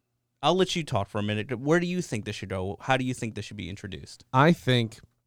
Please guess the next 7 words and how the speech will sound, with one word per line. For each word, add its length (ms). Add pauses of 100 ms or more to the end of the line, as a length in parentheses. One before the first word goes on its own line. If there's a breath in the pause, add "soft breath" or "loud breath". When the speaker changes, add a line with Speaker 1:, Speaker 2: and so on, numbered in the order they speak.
(760)
Speaker 2:
the 220
big 240
setup 400
movie 380 (480)
for 200
all 220
this 460